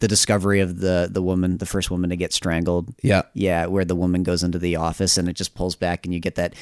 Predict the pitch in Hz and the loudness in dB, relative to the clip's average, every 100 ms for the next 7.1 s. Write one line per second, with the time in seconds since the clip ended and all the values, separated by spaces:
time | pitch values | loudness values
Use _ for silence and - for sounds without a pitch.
0 | - - 104 - 104 - 85 92 92 90 | -10 -2 0 0 0 -2 -2 0 0 2
1 | 92 92 92 113 117 110 101 101 90 90 | 2 2 2 4 4 6 6 6 6 4
2 | 113 87 90 82 82 92 98 104 110 113 | 4 4 4 4 2 4 4 6 8 6
3 | - 101 104 - 85 76 80 78 82 85 | 6 4 4 4 2 2 0 2 0 0
4 | - 80 87 78 76 69 - - - - | -2 0 0 -2 -2 -2 -6 -14 -18 -2
5 | 120 120 - 139 143 143 127 160 139 127 | 0 2 2 4 4 2 4 4 6 4
6 | - 113 110 117 139 127 98 - 104 90 | 4 2 4 6 6 6 2 2 2 0
7 | - | -2